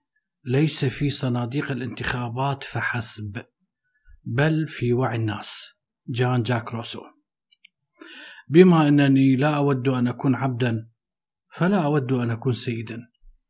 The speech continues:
هذا ما يعبر عن فكرة الديمقراطية. إبراهام لينكولن. في أحد السنين حدثت انتخابات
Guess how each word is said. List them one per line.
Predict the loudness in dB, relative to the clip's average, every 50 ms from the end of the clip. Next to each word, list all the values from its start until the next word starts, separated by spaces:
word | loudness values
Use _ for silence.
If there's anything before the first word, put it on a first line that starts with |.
| -20 -16 -12
هذا | -8 -6 -6 -6 -6 -6 -6 -8 -6 -6 -8
ما | -8 -8 -8 -10
يعبر | -10 -10 -10 -10 -12 -12 -10 -10 -10 -8 -8
عن | -8 -10 -10
فكرة | -10 -10 -10 -10 -8 -8 -10 -8 -8 -8
الديمقراطية. | -6 -4 -4 -4 -4 -6 -6 -6 -8 -6 -6 -8 -8 -8 -8 -12 -16 -20 -20 _ _ _ _ _ _ _ _ _ -8 -4
إبراهام | -2 -2 -2 -2 -2 -2 -2 0 0 0 0 -2 -4 -8 -14 _ -20 -10 -6
لينكولن. | -2 -2 -2 -2 -4 -6 -8 -8 -8 -10 -14 -20 _ _ _ _ _ _ _ _ _ _ _ -20 -20 -20 -20 -20 _ _ _ _ _ _ -20 -20 -20 -20 -20 -20 -20 -20 -20 -20 -20 -20 -20 -20 _
في | -4 -2 2 2 4
أحد | 4 4 4
السنين | 2 0 0 2 4 4 4 4
حدثت | 2 0 -2 -2 -2 -2 -2 -2
انتخابات | -2 -4 -4 -4 -4 -2 -2 -2 0 -2 -2 -2 -4 -8